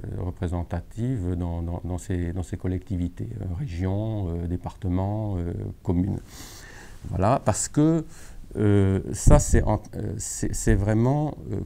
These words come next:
comme cela qu'on peut espérer, effectivement,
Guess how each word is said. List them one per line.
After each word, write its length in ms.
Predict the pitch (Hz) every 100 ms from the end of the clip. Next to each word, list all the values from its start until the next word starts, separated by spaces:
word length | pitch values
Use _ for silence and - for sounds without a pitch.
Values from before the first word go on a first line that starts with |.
| -
comme 180 | - 143
cela 480 | 127 - 107 101 151 - - - - - - -
qu'on 160 | 110
peut 220 | 98 120
espérer, 640 | 113 - - 98 90 101 123 - -
effectivement, 1000 | 101 - 110 - - 87 90 90 98 135